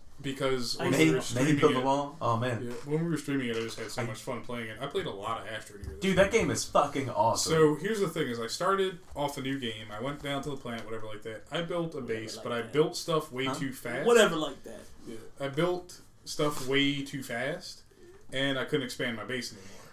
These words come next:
Speaker 3: So, yeah, oh, yeah, yeah, yeah.
Speaker 1: Yeah, so I
Speaker 3: Um,
Speaker 1: tried
Speaker 3: I
Speaker 1: to
Speaker 3: think I'm
Speaker 1: connect
Speaker 3: gonna restart a
Speaker 1: Yeah.
Speaker 3: world.
Speaker 1: I tried to connect, like, one habitat to another, but it doesn't let you do that.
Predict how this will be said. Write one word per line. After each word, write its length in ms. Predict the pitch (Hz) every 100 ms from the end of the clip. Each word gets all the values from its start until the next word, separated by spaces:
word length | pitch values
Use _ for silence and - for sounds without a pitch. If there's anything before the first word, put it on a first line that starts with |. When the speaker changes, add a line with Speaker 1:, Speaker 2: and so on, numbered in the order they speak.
| -
Speaker 3:
So, 460 | - - 190 190 - - - -
yeah, 220 | 135 127
oh, 80 | 120
yeah, 140 | 117 117
yeah, 180 | 101 101
yeah. 180 | 95
Speaker 1:
Yeah, 100 | 92 -
so 100 | 117
I 220 | 120 120
Speaker 3:
Um, 60 | 170
Speaker 1:
tried 100 | 135
Speaker 3:
I 80 | -
Speaker 1:
to 80 | 185
Speaker 3:
think 140 | 185
I'm 80 | -
Speaker 1:
connect 180 | 165 165
Speaker 3:
gonna 120 | 120
restart 680 | 117 127 - 110 101 110 -
a 60 | 113
Speaker 1:
Yeah. 80 | 139
Speaker 3:
world. 420 | 131 101 113 123 120
Speaker 1:
I 60 | 135
tried 200 | 175 190
to 80 | 170
connect, 500 | 135 127 135 147 135
like, 220 | 131 123
one 140 | 123
habitat 500 | 127 123 117 131 123
to 80 | 123
another, 520 | 107 117 131 151 170 -
but 120 | 117
it 60 | 117
doesn't 220 | 127 127
let 160 | 117
you 60 | 113 -
do 160 | 127
that. 100 | 113